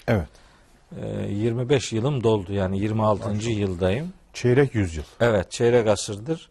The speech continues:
Speaker 2: E, bu şu demek, çeyrek asırdır Samsun'da on dokuz Mayıs Üniversitesi İlahiyat Fakültesi'nde on binlerce öğrenciye tabii ders anlattık, tefsir dersi verdik.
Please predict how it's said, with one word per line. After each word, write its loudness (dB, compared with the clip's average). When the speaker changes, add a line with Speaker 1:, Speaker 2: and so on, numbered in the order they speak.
Speaker 2:
E, -4
bu 0
şu -6
demek, 0
çeyrek 2
asırdır -2
Samsun'da -4
on -4
dokuz -6
Mayıs -2
Üniversitesi -4
İlahiyat 0
Fakültesi'nde -8
on 4
binlerce 6
öğrenciye 2
tabii -6
ders 0
anlattık, -8
tefsir -6
dersi -2
verdik. -6